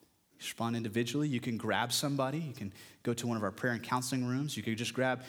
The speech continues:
anybody if you want to, but you could also grab one of our prayer partners. Uh, you can come down here and have them pray with you. You can stand and sing. You can sit and remain quiet. All those responses are appropriate as long as we're responding now to what God has said.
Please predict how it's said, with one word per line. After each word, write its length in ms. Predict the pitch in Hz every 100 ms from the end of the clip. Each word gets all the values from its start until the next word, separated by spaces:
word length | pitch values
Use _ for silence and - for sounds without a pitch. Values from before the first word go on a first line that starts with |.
| -
anybody 460 | 123 196 143 95 107
if 140 | 123
you 80 | 117
want 200 | 113 107
to, 140 | 151
but 140 | 156 131
you 60 |
could 80 | 117
also 220 | 127 160
grab 220 | 135 127 120
one 80 |
of 60 | 110
our 80 | 101
prayer 240 | - 147
partners. 580 | - 95 85 139 - - - - - - - -
Uh, 40 | 107
you 120 | 123
can 80 | 127
come 120 | 123
down 160 | 117
here 240 | 107 127 143
and 100 | 127
have 120 | 101
them 220 | 113 135 131
pray 220 | 135 131
with 220 | 110 -
you. 80 | 127
You 120 | 156
can 100 | 101
stand 360 | - - 131 131
and 100 | 104
sing. 340 | - 127 156
You 120 | 139
can 120 | 107
sit 320 | 95 - 139 143
and 80 |
remain 220 | 117 107 98
quiet. 340 | 135 147 170 - - -
All 160 | 156 220
those 180 | 240 202
responses 560 | - 214 226 220 151
are 80 | 143
appropriate 800 | 123 - 294 311 - 113 113 - - -
as 200 | 170 180
long 220 | 214 214
as 120 | 170
we're 100 | 180
responding 920 | 147 143 - - 208 269 285 170 131
now 380 | 113 104 101 107 - -
to 80 | 160
what 120 | 147
God 140 | 147
has 120 | 139 -
said. 540 | - 233 175 95 95